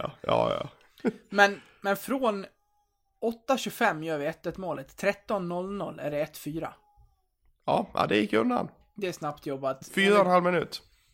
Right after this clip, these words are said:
Speaker 2: Enligt domarna punkt se, eh, från nedsläpp till tretton noll noll så har vi inte gjort, eh, fyra mål i en match så snabbt,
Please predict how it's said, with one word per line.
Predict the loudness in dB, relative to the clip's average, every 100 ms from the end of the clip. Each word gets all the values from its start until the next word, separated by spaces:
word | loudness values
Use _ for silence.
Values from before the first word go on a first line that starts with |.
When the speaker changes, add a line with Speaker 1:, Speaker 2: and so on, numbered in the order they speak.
| -20 -20 _ -10
Speaker 2:
Enligt | -8 -4
domarna | -2 -2 -4
punkt | -4 -2 -2 -2
se, | -4 -2 0
eh, | 0 -4 -10 -6 -2 -2 -4 -6
från | -8 -6 -4 -2
nedsläpp | -4 -4 -4 -4 -4
till | -14 -6
tretton | -6 -4 -6 -4
noll | -4 -4
noll | -4 -4 -6 -14 -10
så | -4
har | -2
vi | -4
inte | -6 -8 -8
gjort, | -8 -10 -20 -12
eh, | -6 -4 -4
fyra | -6 -8 -6 -6
mål | -4 -4 -4
i |
en | -6
match | -8 -8 -12 -12
så | -10 -10
snabbt, | -8 -8 -8 -10 -20